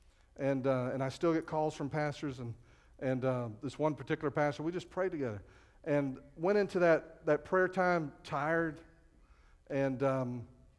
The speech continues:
and just feeling weighted down. And then as he prayed for me and I prayed for him, uh, both of us walked away from that with a sense that we were encouraged, that we were strengthened,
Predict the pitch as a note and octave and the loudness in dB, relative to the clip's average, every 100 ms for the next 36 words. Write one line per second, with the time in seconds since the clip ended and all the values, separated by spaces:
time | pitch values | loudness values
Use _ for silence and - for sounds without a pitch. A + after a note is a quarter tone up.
0 | - - - D3 C3 A#2 D3 C#3 - - | -20 -20 -10 -4 -2 0 0 0 -6 0
1 | E3 E3 D3 C3 B2 D3 D#3 C#3+ D3+ D3+ | 4 6 4 2 2 2 2 0 0 0
2 | D#3 D3 - - - - - - - D3 | -2 -8 -14 -20 -20 -20 -20 -20 -4 -2
3 | C#3+ D#3 D3+ C#3 - G3 G3+ F#3+ F#3+ E3+ | 2 4 2 0 -2 -2 -2 4 4 4
4 | D#3 D#3 F3 F3+ D#3 D#3 F3 F#3 F3 D#3+ | 0 0 2 2 2 2 0 0 0 0
5 | - C#3 F3 F#3+ F#3+ D#3+ - - _ _ | -4 -4 -2 -4 -6 -12 -20 -20 _ _
6 | - _ _ C#3 C3 A#2 A#3 C#4+ F#3+ C#3+ | -20 _ _ -8 0 10 10 10 6 2
7 | F#2 - - C#3+ D3 D3 C3+ C3+ B2 B2+ | 0 -8 -4 0 0 0 2 2 2 -2
8 | B2+ A2 - - - - _ - - - | -2 -4 -8 -16 -20 -20 _ -20 -14 0
9 | D3 C#3+ C3+ - E3+ D3 - - C3+ B2+ | 2 2 -2 -2 0 0 -4 -2 0 0
10 | B2 - C#3 D3 C3+ B2+ C3 B2 - G3 | -4 -6 -2 0 0 -2 -2 -6 -2 0
11 | F3+ A#2+ - - - - - - C#3 C#3+ | 0 -4 -10 -20 -20 -20 -6 0 2 2
12 | D#3+ D3+ C3+ B2+ - - G3+ G#3 G3 - | 2 2 2 -2 -6 -2 2 2 2 -4
13 | A#2 | -8